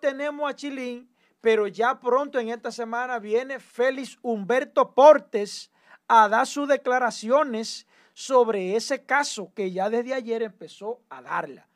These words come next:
Repito, mi consejo a Kelvin, eh, eh, alias el payaso Kanki, que no pague esos cinco millones y que se prepare para el juicio de fondo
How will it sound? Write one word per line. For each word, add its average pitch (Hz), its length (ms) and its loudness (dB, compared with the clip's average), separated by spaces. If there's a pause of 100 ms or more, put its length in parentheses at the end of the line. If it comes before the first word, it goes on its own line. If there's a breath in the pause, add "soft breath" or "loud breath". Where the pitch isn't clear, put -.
(260)
Repito, 240 640 -2 (320 soft breath)
mi 302 240 0
consejo 262 840 4 (260 soft breath)
a 233 380 2 (560)
Kelvin, 240 640 2 (540)
eh, 185 240 -10 (160)
eh, 196 80 -12
alias 233 340 -2 (140)
el 226 140 -4
payaso 226 460 -4
Kanki, 220 500 -6 (300 soft breath)
que 262 200 8
no 320 320 4
pague 269 420 6
esos 233 260 -2
cinco 254 300 -4
millones 208 520 -2 (280 soft breath)
y 285 160 -6
que 262 160 -4
se 262 180 -2
prepare 269 600 2
para 233 240 2
el 202 100 0
juicio 262 380 -2
de 254 100 2
fondo 240 500 0